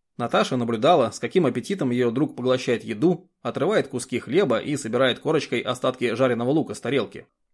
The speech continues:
Она невольно сравнила Рафаэля со своим мужем. Эрин всегда ел вяло, даже когда был очень голоден.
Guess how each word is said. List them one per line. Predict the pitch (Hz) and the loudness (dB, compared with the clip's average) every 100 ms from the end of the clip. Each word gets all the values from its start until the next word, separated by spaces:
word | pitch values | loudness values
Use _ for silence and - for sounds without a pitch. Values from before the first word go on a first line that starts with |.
| _ _ _ | _ _ _
Она | 131 165 254 | -2 0 2
невольно | 190 160 247 170 | 2 4 4 2
сравнила | 151 135 202 147 | 2 0 2 2
Рафаэля | 131 120 185 151 | 2 4 2 2
со | 131 | -2
своим | 127 135 156 | 0 2 2
мужем. | 156 120 101 95 - _ _ _ _ | 2 0 -2 -10 -16 _ _ _ _
Эрин | 123 156 247 | 0 2 2
всегда | 202 127 143 | 0 -2 0
ел | 190 123 | 2 0
вяло, | 110 117 196 165 123 117 | 0 2 2 4 2 2
даже | 127 123 | 2 2
когда | 117 123 | 0 0
был | 120 123 | 0 -2
очень | 123 - 127 | -2 -4 2
голоден. | 131 120 113 110 | 2 2 0 -8